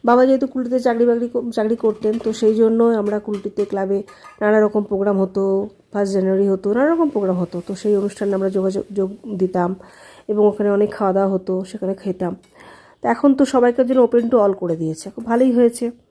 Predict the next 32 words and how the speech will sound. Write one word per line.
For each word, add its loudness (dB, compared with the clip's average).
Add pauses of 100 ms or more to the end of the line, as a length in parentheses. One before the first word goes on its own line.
(380)
তো -4
চলুন, 0
আমার 0
রান্নাবান্না 0
মোটামুটি -6
শেষের -6
দিকে, -4
জায়েরও -2
খুব -4
শরীর 0
খারাপ, 2 (580)
তাই 2
জন্য 4
রান্নাবান্নাগুলো 2
সেরে 0
গেলাম। 0
নয়, -4 (500)
আমরা 4
একে 0
অপরে 2
কোথাও 0
গেলে, 2 (720)
ওর 0 (140)
কোথাও 4
গেলে 4
আমি 2
সামলাই, 0 (160)
আমি 0
কোথাও 0
গেলে 2
ও 0
সামলায়। -10